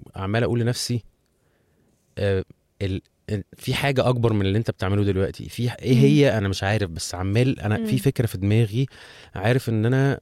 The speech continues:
Speaker 1: مش هفضل مكمل حياتي كلها بعمل اللي أنا بعمله.
Speaker 2: الرات ريسنج.
Speaker 1: آه، يعني في ح-، في
Speaker 2: <laughs>
Speaker 1: إيه اللي جاي؟ ما أنا مش عارف. هل
Speaker 2: صح.
Speaker 1: هو جاي ولا مش جاي؟ ما أعرفش.
Speaker 2: صح.
Speaker 1: يمكن أفضل زي ما أنا، بس في م-، جوه مخي فكرة عمالة بتجري ورايا تقول لي،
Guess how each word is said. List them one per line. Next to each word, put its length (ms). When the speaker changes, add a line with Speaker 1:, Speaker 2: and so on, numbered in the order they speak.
Speaker 1:
مش 240
هفضل 180
مكمل 320
حياتي 320
كلها 580
بعمل 580
اللي 220
أنا 80
بعمله. 200
Speaker 2:
الرات 200
ريسنج. 380
Speaker 1:
آه، 340
يعني 340
في 120
ح-، 60
في 300
Speaker 2:
<laughs> 80
Speaker 1:
إيه 200
اللي 180
جاي؟ 220
ما 160
أنا 100
مش 160
عارف. 380
هل 140
Speaker 2:
صح. 60
Speaker 1:
هو 140
جاي 200
ولا 160
مش 120
جاي؟ 280
ما 160
أعرفش. 580
Speaker 2:
صح. 100
Speaker 1:
يمكن 220
أفضل 160
زي 200
ما 100
أنا، 80
بس 400
في 340
م-، 280
جوه 400
مخي 280
فكرة 380
عمالة 240
بتجري 240
ورايا 240
تقول 200
لي، 140